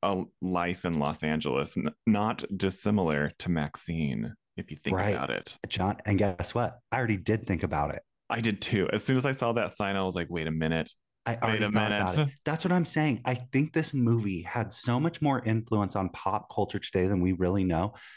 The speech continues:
Speaker 2: This
Speaker 1: Well,
Speaker 2: movie,
Speaker 1: we'll
Speaker 2: to
Speaker 1: see
Speaker 2: me
Speaker 1: what Maxine's gonna bring, 'cause, like, Ty West's Maxine to come is gonna be probably very similar to this.
Speaker 2: Right. And here's the thing, too, is, like, while this movie does have its flaws,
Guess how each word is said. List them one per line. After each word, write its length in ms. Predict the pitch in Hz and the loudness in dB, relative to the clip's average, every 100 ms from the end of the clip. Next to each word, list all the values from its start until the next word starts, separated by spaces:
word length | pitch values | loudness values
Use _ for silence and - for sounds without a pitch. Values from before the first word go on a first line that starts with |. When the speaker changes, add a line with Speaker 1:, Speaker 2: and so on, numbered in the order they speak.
| - - | -10 0
Speaker 2:
This 220 | 139 180 | 0 2
Speaker 1:
Well, 140 | 135 131 | 4 4
Speaker 2:
movie, 160 | 117 | 4
Speaker 1:
we'll 120 | 151 | 2
Speaker 2:
to 80 | 196 | 2
Speaker 1:
see 120 | 127 | 2
Speaker 2:
me 100 | 113 | 4
Speaker 1:
what 180 | 117 120 | 2 2
Maxine's 540 | 110 110 - 107 120 135 | 2 0 -4 -2 -2 -2
gonna 180 | 98 87 | -2 -2
bring, 280 | 90 87 | 0 0
'cause, 180 | 87 98 | -2 -2
like, 140 | 98 92 | -4 -4
Ty 240 | - 107 | -2 0
West's 380 | 117 98 104 - | 0 0 -2 0
Maxine 500 | 107 87 - 87 98 | 0 0 -2 0 0
to 100 | - | -2
come 340 | - 85 87 104 | -4 -2 2 2
is 140 | 90 | 2
gonna 200 | 95 90 | 0 -2
be 360 | 85 90 87 - _ - | 0 2 2 0 _ -12
probably 520 | - 110 180 104 92 | -2 0 0 2 0
very 480 | 82 76 98 92 78 | -2 -2 0 0 -2
similar 400 | - 87 73 65 | -2 -2 0 -2
to 100 | 65 | -2
this. 420 | 50 50 - - _ _ _ | -2 -4 -6 -14 _ _ _
Speaker 2:
Right. 260 | 123 135 - | -2 0 0
And 140 | 127 117 | 0 0
here's 240 | 135 160 | 0 -2
the 80 | - | -4
thing, 260 | - 117 | 2 2
too, 200 | - 120 | 4 2
is, 120 | 98 - | 2 2
like, 300 | 98 92 _ _ _ _ _ _ - _ _ _ - _ _ _ _ _ _ - | 0 0 _ _ _ _ _ _ -20 _ _ _ -20 _ _ _ _ _ _ -4
while 240 | 123 135 | 0 2
this 200 | 139 160 | 2 4
movie 240 | 147 151 135 | 4 4 4
does 260 | 113 113 | 2 2
have 180 | 117 123 | 2 0
its 140 | 117 | 0
flaws, 420 | - 92 90 113 | 0 2 4 2